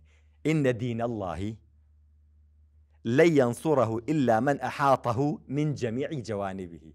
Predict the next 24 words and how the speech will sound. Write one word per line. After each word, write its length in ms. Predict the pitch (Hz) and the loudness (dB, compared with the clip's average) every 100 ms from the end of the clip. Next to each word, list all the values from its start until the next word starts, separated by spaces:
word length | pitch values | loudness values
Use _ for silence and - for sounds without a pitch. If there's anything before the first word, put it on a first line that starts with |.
| _ _ _ _ _ _ _ _ _ _ - | _ _ _ _ _ _ _ _ _ _ -10
ئەفەرمێن: 400 | 127 135 147 175 160 | -6 -4 -2 -2 0
من 100 | 165 | -2
سوپاسی 600 | 151 - 160 135 - 113 | -4 4 6 6 2 -4
هەڵوێستی 420 | 110 139 151 131 107 | -2 -2 -2 -4 -4
جوانتانەکەم. 680 | 113 95 90 82 78 87 76 _ _ _ _ _ _ - | -4 -4 -10 -14 -14 -18 -20 _ _ _ _ _ _ -2
ئەم 120 | 160 175 | 0 6
بەدەمەوە 400 | 139 123 120 117 120 | 6 6 4 2 2
هاتنەتان، 580 | 113 151 143 120 107 107 - _ _ _ _ _ - | 0 0 -2 0 -2 -6 -16 _ _ _ _ _ -6
بەمەی 260 | 117 139 156 | 0 2 6
بەڕازگویانە 540 | 131 120 120 123 127 147 | 6 4 4 2 2 2
بە 40 | 131 | 0
من 80 | 151 | 0
ئەڵێن 240 | 131 143 160 | -2 -2 -4
ئەتوانین 360 | - 127 127 147 | -4 -2 0 0
دیفاعت 360 | 120 113 107 | -2 -2 -2
لێ 120 | 104 104 | -4 -6
بکەین 220 | 113 104 | -4 -6
لە، 80 | 95 - 113 113 | -8 -10 -14 -6
بۆ 80 | 110 | -4
لە 60 | 110 | -4
عاد، 140 | 101 107 | -6 -8
لە 60 | 107 | -10
جێزیرەی 500 | 95 104 95 107 110 98 | -8 -8 -6 -4 -4 -6
عەرەب. 200 | 104 90 | -8 -10